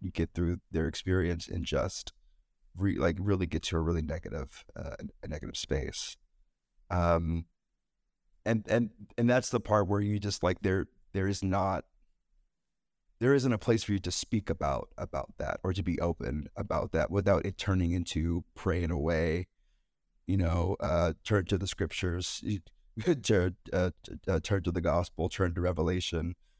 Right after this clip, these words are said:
There's no space for you to have a conver-, a real conversation with anyone, unless you happen to find people like Heavenly Mother,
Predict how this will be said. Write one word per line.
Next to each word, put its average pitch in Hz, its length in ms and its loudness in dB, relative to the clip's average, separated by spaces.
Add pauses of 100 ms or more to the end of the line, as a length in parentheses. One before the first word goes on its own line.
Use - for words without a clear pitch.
There's 92 200 -2
no 95 100 4
space 90 460 -2
for 82 140 -4
you 82 120 -2
to 82 60 -4
have 85 200 0
a 82 80 -4
conver-, 85 380 -4
a 92 100 2
real 95 320 2
conversation 92 640 -2
with 82 160 -8
anyone, 82 600 -6 (560)
unless 110 320 2
you 117 160 2
happen 107 240 0
to 98 80 2
find 95 340 2
people 92 540 0
like 90 400 0
Heavenly 95 300 0
Mother, 95 500 2